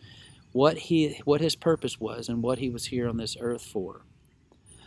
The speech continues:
But what ultimately I believe Jesus was saying was finished when he said those words, "It is finished," was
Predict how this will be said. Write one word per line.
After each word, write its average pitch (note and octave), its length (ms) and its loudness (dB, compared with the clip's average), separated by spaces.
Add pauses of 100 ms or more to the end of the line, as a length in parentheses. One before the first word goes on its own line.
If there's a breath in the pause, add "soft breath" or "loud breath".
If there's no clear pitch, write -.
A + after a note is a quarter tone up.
But C3+ 100 4
what D#3 200 8
ultimately D#3+ 600 4
I B2+ 80 2
believe B2 380 0
Jesus C#3 440 0
was A#2+ 140 -4
saying C3 420 0
was A2+ 260 -4
finished C#3 460 2
when B2 160 2
he B2+ 60 2
said C3+ 280 2
those C3+ 280 2
words, A2+ 520 2
"It C3 140 4
is A#2+ 160 2
finished," A#2 560 -2 (320 soft breath)
was A#2+ 240 2